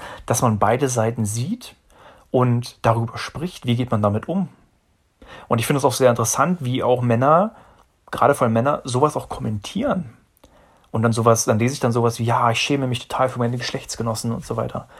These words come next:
Und ich mir denke, „Ja, toll, jetzt schämst du dich? Wa-, wa-, was bringt das jetzt?“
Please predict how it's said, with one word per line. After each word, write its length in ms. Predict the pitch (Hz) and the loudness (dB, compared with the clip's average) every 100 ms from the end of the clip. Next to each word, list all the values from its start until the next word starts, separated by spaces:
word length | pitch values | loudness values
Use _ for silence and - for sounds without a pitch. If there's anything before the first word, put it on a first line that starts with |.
| - - - | -20 -18 -8
Und 100 | 107 | -2
ich 60 | 127 | 2
mir 60 | |
denke, 180 | 120 117 | 2 2
„Ja, 80 | 113 | 0
toll, 400 | - 170 - 117 _ _ - - | 4 4 4 -4 _ _ -20 -10
jetzt 140 | - | -4
schämst 260 | - 127 - | -2 -2 -2
du 40 | |
dich? 300 | 170 190 - _ _ _ _ _ _ _ | -2 -2 -6 _ _ _ _ _ _ _
Wa-, 120 | 113 | -4
wa-, 140 | - - | -2 -4
was 120 | - | 0
bringt 200 | 214 214 | 0 0
das 100 | - | -4
jetzt?“ 300 | - - | -6 -8